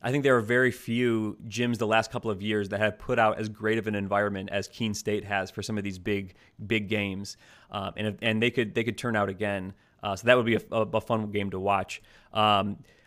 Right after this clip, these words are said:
I, I'm also gonna take Tufts, though. They've been a team that's been rocketing up my top twenty-five ballot. Um, I know this is on the road, but getting two points, you know, I can see them maybe winning this game outright even. So, uh, give me the two points,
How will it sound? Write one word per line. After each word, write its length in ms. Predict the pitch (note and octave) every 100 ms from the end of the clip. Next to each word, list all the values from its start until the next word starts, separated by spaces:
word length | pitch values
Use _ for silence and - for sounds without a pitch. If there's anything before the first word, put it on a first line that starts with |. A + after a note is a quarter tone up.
| -
I, 160 | B2+ -
I'm 240 | C#3 D#3+
also 260 | C#3 C#3+ D3+
gonna 140 | C#3+
take 200 | C#3+ C#3+
Tufts, 280 | - C#3+ D3
though. 320 | - C#3+ C#3+ C#3+ -
They've 240 | A2+ C3
been 120 | B2+ B2+
a 60 |
team 160 | - C3
that's 120 | A2+
been 120 | A2+
rocketing 480 | G#2 G#2+ A#2 A#2+ A2+
up 140 | A2
my 120 | A#2 A2
top 260 | A2+ G#2
twenty-five 580 | - G#2 G2+ A2 A2 G#2
ballot. 320 | G#2+ A2 G#2+ - _ -
Um, 280 | G2+ F#2 F2
I 80 | G#2+
know 180 | A#2+
this 120 | B2+ C3+
is 100 | B2+
on 140 | A#2+
the 80 | A2+
road, 300 | A#2 A#2 A#2
but 140 | A2
getting 220 | A#2+ A#2
two 200 | A2 B2+
points, 560 | G#2 - B2+ C3 - - -
you 120 | A2+
know, 100 | A#2
I 100 | A#2
can 120 | C3
see 140 | A2+ B2
them 120 | A#2
maybe 180 | A#2 A#2
winning 240 | A2+ A#2+
this 120 | G#2+
game 180 | A#2 A2
outright 380 | G2+ G#2+ A#2 A2
even. 260 | A#2 A#2 A2
So, 320 | - G#2 G2+ - - -
uh, 160 | G2+
give 180 | F#2+ A#2+
me 100 | A#2+
the 80 | G#2+
two 200 | - A2+
points, 540 | - A2+ A2+ G#2+ -